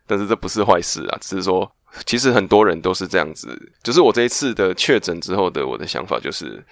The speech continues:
我觉得其实我们很多人都是，应该说都是有症状，只是要不要去快筛而已。就讲得很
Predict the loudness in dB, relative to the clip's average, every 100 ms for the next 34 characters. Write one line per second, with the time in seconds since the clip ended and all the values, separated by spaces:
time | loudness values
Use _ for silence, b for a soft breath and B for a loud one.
0 | B B B B -8 -2 0 2 2 0
1 | -2 -6 b b b _ _ _ _ _
2 | _ _ _ _ _ _ _ -8 -4 -2
3 | 0 0 0 -2 -4 2 2 2 0 -2
4 | -2 -6 -6 -10 _ _ _ _ _ _
5 | -4 4 4 4 0 0 0 -2 -2 -2
6 | -4 -6 -6 -6 -8 _ _ _ _ _
7 | -16 -10 -8 -8 -10 b b b 0 0
8 | 2 -2 -4 -4 -4 -4 -8 -10 -16 -20
9 | _ _ _ -6 -4 -4 -6 -8 -10